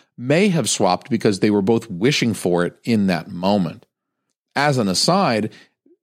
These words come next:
today's episode is possibly the only time that Kasuga's narration has shown omniscience. How would he have known what Hayakawa was wishing before they met? The fact that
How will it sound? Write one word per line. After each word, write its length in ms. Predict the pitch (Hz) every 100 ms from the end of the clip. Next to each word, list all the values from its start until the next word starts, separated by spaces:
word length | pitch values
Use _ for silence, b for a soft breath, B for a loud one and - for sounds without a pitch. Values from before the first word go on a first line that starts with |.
| -
today's 320 | 156 165 147
episode 340 | 175 196 135
is 80 | 101
possibly 680 | - - 233 - 143 127 117
the 200 | 107 -
only 300 | 113 131 117
time 540 | - 113 107 87 90 b b b -
that 260 | 113 87
Kasuga's 800 | - - 127 135 - 127 117 101
narration 960 | 110 98 90 92 98 123 - 156 180 190 b b b b
has 260 | - 110 104 110
shown 640 | - - 135 123 120 113 - -
omniscience. 880 | 98 98 95 98 - 71 - - - _ _ _ _ _ _
How 220 | - 175
would 140 | 202 180
he 320 | - 175 156
have 200 | 139 117
known 460 | 120 120 104 95
what 240 | 98 107 -
Hayakawa 600 | - 127 107 117 98 90
was 220 | 87 87
wishing 560 | 101 170 - 87 82 87 _ _ -
before 360 | 101 - 123
they 140 | 92 87
met? 360 | 92 95 - _ _ _ _ _ _ _ -
The 120 | 127
fact 360 | 160 165 170
that 280 | 170 131 -